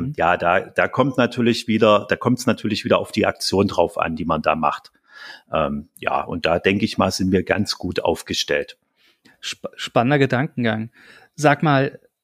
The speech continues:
Speaker 1: funktionieren denn aus deiner Sicht Zielvereinbarungen mit Publishern?
Speaker 2: Ich, ähm, halte jetzt in dem Fall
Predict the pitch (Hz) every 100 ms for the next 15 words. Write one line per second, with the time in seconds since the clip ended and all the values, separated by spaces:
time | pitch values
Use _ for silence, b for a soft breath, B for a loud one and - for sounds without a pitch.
0 | _ - - 143 - 120 117 156 139 123
1 | - 131 131 151 135 127 - - 143 -
2 | 160 160 156 165 165 160 160 156 165 -
3 | 208 - _ _ _ _ _ _ _ B
4 | B B B B B - 104 - - -
5 | - 117 117 113 113 113 - _ _ _
6 | _ _ - - 120 143 139 135 131 131
7 | - - 113 120 - - 92 98 - 113
8 | 143 147 - 117 120 113